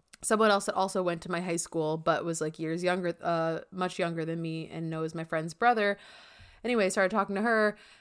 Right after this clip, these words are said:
and she also said the same thing, like, "Oh, yeah, I've seen your videos." And, uh, she's like, "I don't really understand them." <laughs> Or it was one of those things. She was like, "I don't know, like, what you're saying half the time." But, um, I don't know if that was, like, through someone.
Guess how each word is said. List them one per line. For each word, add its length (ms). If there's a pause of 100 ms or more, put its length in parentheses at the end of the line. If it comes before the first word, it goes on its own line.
(160)
and 640 (220)
she 260
also 240
said 180
the 60
same 220
thing, 200
like, 160
"Oh, 40
yeah, 180
I've 140
seen 120
your 100
videos." 720
And, 640 (340)
uh, 360
she's 220
like, 120
"I 60
don't 160
really 180
understand 580 (120)
them." 240
<laughs> 320
Or 60
it 140
was 200
one 140
of 80
those 180
things. 240
She 80
was 140
like, 160
"I 40
don't 120
know, 100
like, 240
what 140
you're 100
saying 360
half 180
the 40 (140)
time." 160 (520)
But, 360
um, 480 (180)
I 120
don't 80
know 300
if 100
that 180
was, 140
like, 200
through 200
someone. 460